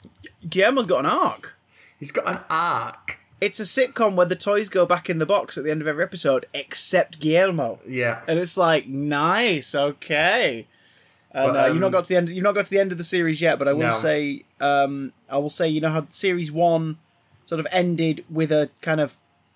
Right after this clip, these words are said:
Speaker 1: "Oh?" toward the end that made you go, "Right, well,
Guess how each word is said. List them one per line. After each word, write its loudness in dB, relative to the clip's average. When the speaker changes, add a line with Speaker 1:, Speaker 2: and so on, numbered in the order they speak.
Speaker 1:
"Oh?" 0
toward 2
the 2
end -2
that -8
made -4
you -12
go, 0
"Right, -2
well, -6